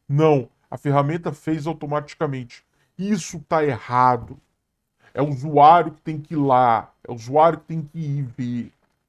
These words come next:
Entenderam? Porque senão, ó, pra mim isso aqui, cara, é feio, cara. Feio. O Brave.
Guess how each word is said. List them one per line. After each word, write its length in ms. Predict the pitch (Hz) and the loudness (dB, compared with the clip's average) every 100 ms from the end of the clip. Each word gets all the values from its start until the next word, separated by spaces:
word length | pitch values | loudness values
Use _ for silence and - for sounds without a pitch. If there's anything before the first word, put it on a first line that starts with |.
| _ _ _ _ | _ _ _ _
Entenderam? 560 | - 110 127 175 160 - _ _ _ _ | -14 -6 -4 -2 -4 -10 _ _ _ _
Porque 220 | 135 156 | -10 -8
senão, 420 | 147 156 139 185 | -6 -4 0 2
ó, 180 | 160 - - _ _ _ _ _ _ _ _ _ _ _ _ _ _ _ _ - | 2 0 -8 _ _ _ _ _ _ _ _ _ _ _ _ _ _ _ _ -8
pra 140 | 143 | -6
mim 160 | 123 160 | -6 -10
isso 180 | - | -10
aqui, 300 | - _ 175 | -14 _ -20
cara, 420 | 185 202 147 113 - | -6 -2 -2 -2 -8
é 60 | - _ _ | -14 _ _
feio, 320 | - 233 143 135 | -10 -4 -4 -4
cara. 220 | - - _ _ _ | -12 -18 _ _ _
Feio. 340 | 139 120 110 _ _ _ _ _ _ _ _ _ _ _ _ _ - | -8 -8 -10 _ _ _ _ _ _ _ _ _ _ _ _ _ -8
O 100 | 208 | -6
Brave. 800 | 151 156 185 165 127 - 82 | -6 4 8 8 6 -2 -20